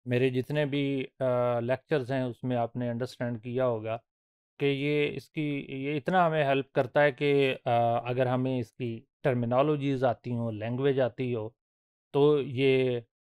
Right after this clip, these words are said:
रिलेटिवली हमारे काम को ना सिर्फ फास्ट कर सकता है, ईजी कर सकता है, फ्रेंडली रीडिंग कर सकता है, अ, प्रेजेंटेबल विजुअल्स हमें नज़र आ सकते हैं। अ, लेकिन इसका मतलब ये नहीं है कि ये हर चीज़ें ठीक है, इसके अंदर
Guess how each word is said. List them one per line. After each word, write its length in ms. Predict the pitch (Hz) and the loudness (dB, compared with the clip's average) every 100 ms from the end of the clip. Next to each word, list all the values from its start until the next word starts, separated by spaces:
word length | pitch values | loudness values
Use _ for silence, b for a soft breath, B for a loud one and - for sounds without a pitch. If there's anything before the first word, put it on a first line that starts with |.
| - | -4
रिलेटिवली 720 | 117 156 170 127 131 127 131 | 4 6 6 2 0 0 -2
हमारे 320 | 127 123 131 | -2 0 -2
काम 340 | 123 127 120 123 | -2 -4 -4 -6
को 220 | 127 123 | -6 -6
ना 140 | 117 | -6
सिर्फ 260 | 117 123 117 | -6 -6 -6
फास्ट 360 | - 135 - - | -2 -2 -2 -8
कर 100 | 123 | -8
सकता 380 | 110 120 - 123 | -6 -10 -6 -4
है, 180 | 113 110 | -4 -6
ईजी 240 | 131 127 127 | -6 -4 -2
कर 200 | 135 117 | -2 -4
सकता 420 | - 110 - 117 | -6 -10 -8 -6
है, 100 | 113 | -6
फ्रेंडली 440 | - 143 135 143 | -6 -2 0 0
रीडिंग 400 | 123 127 127 139 | 0 0 0 -2
कर 140 | 127 123 | -2 -4
सकता 380 | - 117 - | -6 -10 -6
है, 120 | 120 110 | -6 -6
अ, 440 | _ _ - 123 | _ _ -12 -10
प्रेजेंटेबल 720 | 120 147 139 143 135 131 135 | -4 0 2 2 -2 -2 -4
विजुअल्स 520 | 113 139 123 151 147 | -2 -4 -2 -2 -2
हमें 220 | 131 131 135 | -2 -2 -2
नज़र 280 | 131 127 | -2 0
आ 120 | 127 120 | 0 -2
सकते 340 | - - - | -4 -8 -6
हैं। 260 | 113 110 117 _ _ _ _ _ _ _ _ - | -6 -6 -10 _ _ _ _ _ _ _ _ 4
अ, 200 | 160 170 | 8 8
लेकिन 360 | 185 220 269 | 8 6 6
इसका 240 | 247 - 240 | 6 4 4
मतलब 380 | 214 202 220 185 | 4 6 4 4
ये 220 | 185 208 | 4 4
नहीं 240 | 202 202 | 4 4
है 140 | 185 180 | 4 4
कि 120 | 196 | 4
ये 160 | 185 | 4
हर 140 | 151 147 | 4 4
चीज़ें 300 | 180 175 185 | 4 6 4
ठीक 340 | - 127 120 | 4 -2 -2
है, 80 | 104 | -6
इसके 320 | 127 127 - 175 | -6 -6 -2 0
अंदर 380 | 139 147 170 | 0 0 -2